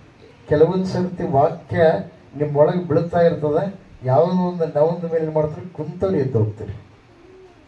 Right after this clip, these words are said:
ಆಮೇಲೆ ನಾನು ನಿಮ್ಗೆ ಇನ್ನೊಂದು, ಇನ್ನೊಂದು ವಾರ ಬರ್ಬೇಕಾದ್ರೆ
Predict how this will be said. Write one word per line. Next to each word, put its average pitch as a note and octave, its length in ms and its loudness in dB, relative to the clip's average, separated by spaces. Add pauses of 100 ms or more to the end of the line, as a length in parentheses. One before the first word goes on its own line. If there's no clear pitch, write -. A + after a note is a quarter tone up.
(680)
ಆಮೇಲೆ D#3 240 6
ನಾನು D#3+ 260 4
ನಿಮ್ಗೆ D3+ 260 -2
ಇನ್ನೊಂದು, D3 480 -2
ಇನ್ನೊಂದು D#3+ 360 2
ವಾರ D3 100 6
ಬರ್ಬೇಕಾದ್ರೆ B2+ 840 0